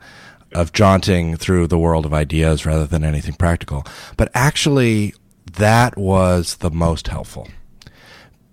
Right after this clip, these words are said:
Because especially the type of philosophy that I studied, which was contemporary analytical philosophy,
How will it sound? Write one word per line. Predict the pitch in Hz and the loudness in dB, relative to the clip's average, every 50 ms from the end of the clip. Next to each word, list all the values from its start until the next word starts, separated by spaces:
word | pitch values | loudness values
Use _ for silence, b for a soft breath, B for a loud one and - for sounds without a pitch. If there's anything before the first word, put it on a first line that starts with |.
| _ - | _ -2
Because | - 98 - 110 107 90 92 | -2 0 0 0 0 0 0
especially | 95 - - 139 131 - 123 | 0 0 2 2 2 2 -2
the | 92 85 | -2 0
type | - - 117 107 107 - | 0 0 0 0 0 -2
of | 95 - | -4 -4
philosophy | - 92 85 85 82 - - - 82 82 | -2 0 0 0 -2 -4 -6 -6 -6 -4
that | 78 80 78 | -4 -4 -4
I | 78 78 80 78 78 78 | -2 -2 -2 -2 -4 -6
studied, | - - - - 92 82 76 69 69 76 80 101 92 | -8 -8 -6 -4 -2 -2 -2 -4 -6 -8 -8 -10 -8
which | - 85 82 - - | -8 -8 -8 -8 -6
was | - 80 76 73 - - - - B B B B B B B B B _ _ | -6 -6 -6 -6 -8 -10 -12 -12 B B B B B B B B B _ _
contemporary | - - 92 82 - - 110 92 - 98 92 90 90 85 82 82 | -6 -4 -4 -2 0 0 0 0 0 0 0 0 0 0 -2 -2
analytical | 69 90 87 82 80 78 80 82 80 - - 82 73 | -2 -4 -4 -4 -4 -4 -4 -4 -4 -4 -6 -8 -6
philosophy, | - - 78 76 71 69 71 - - 80 - - 73 73 90 107 113 - | -6 -6 -6 -4 -4 -6 -6 -8 -8 -8 -8 -8 -8 -6 -6 -8 -8 -10